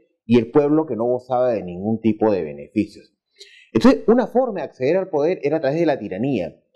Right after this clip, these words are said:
Y hubieron tiranos, ah, que fueron aplaudidos, ah, muy, uh, de manera muy importante, como Pisistrato, por ejemplo, en, de Atenas, ¿no? Durante su gobierno, pues, ah, floreció Atenas, se convirtió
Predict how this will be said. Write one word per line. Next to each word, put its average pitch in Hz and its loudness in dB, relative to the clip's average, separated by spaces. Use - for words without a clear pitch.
Y 135 6
hubieron 254 0
tiranos, 214 0
ah, 95 -2
que 107 -6
fueron 220 0
aplaudidos, 165 -2
ah, 107 0
muy, 180 -4
uh, 113 2
de 104 -2
manera 165 -2
muy 202 2
importante, 208 -2
como 95 -2
Pisistrato, 117 -2
por 104 -6
ejemplo, 170 -2
en, 92 -8
de 92 2
Atenas, 147 0
¿no? 185 -6
Durante 113 2
su 113 -4
gobierno, 160 0
pues, 175 -6
ah, 104 0
floreció 98 0
Atenas, 202 -2
se 113 -8
convirtió 123 -2